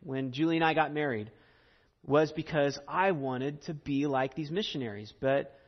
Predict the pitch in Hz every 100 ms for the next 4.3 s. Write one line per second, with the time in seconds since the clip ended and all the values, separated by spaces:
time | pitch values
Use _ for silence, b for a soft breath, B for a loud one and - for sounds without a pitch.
0 | b b b - 175 190 196 185 170 170
1 | 143 143 185 165 120 143 - - _ _
2 | 135 135 131 - - 127 - _ 156 165
3 | 170 117 139 147 202 160 135 - 117 -
4 | 110 107